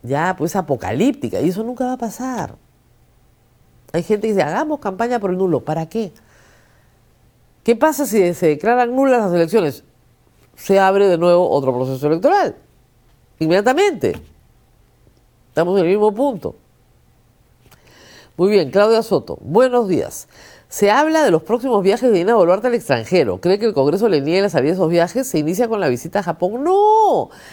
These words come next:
Si a la señora le encanta viajar, y al Congreso le encanta que viaje. Le quitan los viajes cuando quieren castigarla. Le han quitado algunos por castigo, ¿no? Porque no les ha soltado algo, ¿ya? Pero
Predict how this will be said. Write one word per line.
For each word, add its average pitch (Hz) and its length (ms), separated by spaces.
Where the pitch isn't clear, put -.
Si - 140
a 143 40
la 147 60
señora 220 240
le 262 80
encanta 233 420
viajar, 202 560
y 147 40
al 160 100
Congreso 208 320
le 226 80
encanta 254 320
que 233 80
viaje. 277 440
Le 202 180
quitan 370 300
los 311 120
viajes 339 280
cuando 208 240
quieren 262 220
castigarla. 143 880
Le - 100
han 302 80
quitado 294 280
algunos 247 400
por 127 180
castigo, 117 560
¿no? 220 240
Porque 143 160
no 165 100
les 175 140
ha 175 80
soltado 143 460
algo, 101 340
¿ya? 139 240
Pero 143 640